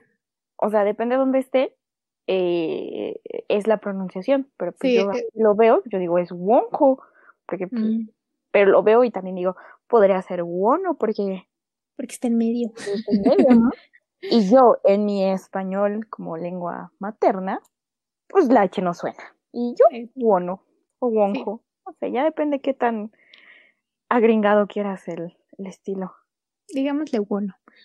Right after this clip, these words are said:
Speaker 2: porque según mi conocimiento de la, de la gramática, <laughs> debería de sonar muda. Pero bueno, ya,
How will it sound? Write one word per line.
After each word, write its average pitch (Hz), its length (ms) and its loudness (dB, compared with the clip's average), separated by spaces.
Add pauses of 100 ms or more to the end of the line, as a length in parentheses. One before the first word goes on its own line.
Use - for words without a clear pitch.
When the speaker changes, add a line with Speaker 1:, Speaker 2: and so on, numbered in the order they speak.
Speaker 2:
porque 214 420 0
según 233 420 4
mi 240 140 2
conocimiento 202 640 -4
de 190 140 -4
la, - 160 -4
de 208 600 -4
la 202 340 -2 (400)
gramática, 240 680 -2 (640)
<laughs> 302 360 -8 (360)
debería 220 420 -2
de 226 60 -12
sonar 202 320 -12
muda. 208 200 -20 (460)
Pero 269 140 0
bueno, 226 220 -4 (200)
ya, 214 240 -14